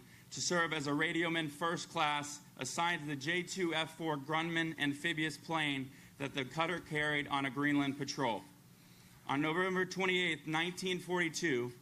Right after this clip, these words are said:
a radio message notified the commanding officer that the position of a U S B seventeen Flying Fortress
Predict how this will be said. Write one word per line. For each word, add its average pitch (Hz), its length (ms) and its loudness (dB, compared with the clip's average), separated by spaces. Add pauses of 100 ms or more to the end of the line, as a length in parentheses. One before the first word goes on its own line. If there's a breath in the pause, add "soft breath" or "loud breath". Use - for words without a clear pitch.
(360 loud breath)
a 131 100 2
radio 170 340 2
message 147 480 0
notified 160 540 0
the 156 80 -4
commanding 175 440 0
officer 151 500 0 (260 loud breath)
that 135 160 -4
the - 60 -6
position 160 500 0
of 147 80 2
a 151 60 2
U 165 200 4
S 175 220 -2
B 165 200 2
seventeen 165 680 0
Flying 156 540 0
Fortress 151 680 -2